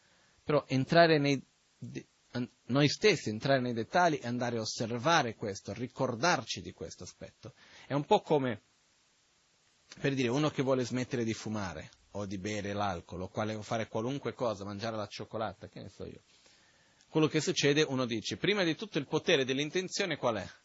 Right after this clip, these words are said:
"Non voglio più mangiare la cioccolata." In questo caso il potere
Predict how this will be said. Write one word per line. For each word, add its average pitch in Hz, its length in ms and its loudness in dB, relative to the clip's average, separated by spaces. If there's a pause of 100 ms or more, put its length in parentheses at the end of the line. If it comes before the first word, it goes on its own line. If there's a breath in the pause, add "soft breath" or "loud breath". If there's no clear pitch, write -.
(680)
"Non 175 280 4
voglio 123 260 4
più 120 140 -4
mangiare 101 380 -2
la 95 80 -4
cioccolata." 92 640 -6 (2250 soft breath)
In 117 80 -4
questo 147 260 0
caso 120 440 2
il 135 180 -2
potere 131 600 2